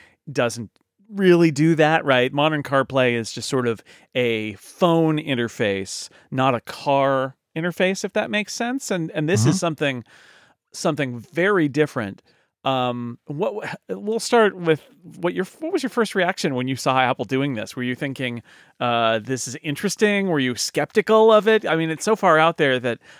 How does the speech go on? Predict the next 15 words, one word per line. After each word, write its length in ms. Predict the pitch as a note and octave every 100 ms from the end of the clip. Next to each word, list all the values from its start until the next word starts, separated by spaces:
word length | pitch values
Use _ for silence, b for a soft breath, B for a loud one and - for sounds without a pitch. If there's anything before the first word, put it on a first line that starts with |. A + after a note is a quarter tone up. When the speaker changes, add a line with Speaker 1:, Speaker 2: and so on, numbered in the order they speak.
| -
Speaker 1:
we 100 | D#3+
have 140 | C#3+
lots 260 | C#3 D3 -
of 80 | -
time 280 | C#3+ C3+
to 60 | B2+
form 280 | - C3+ B2+
opinions 520 | - D#3 C#3+ C3+ -
<laughs> 40 | -
about 480 | A#3+ - D3 D3 C#3
what 200 | - E3+
they 160 | C#3
dropped 420 | B2+ C#3+ C3 A#2+
in 140 | B2 A#2
June. 420 | B2+ C3+ A#2+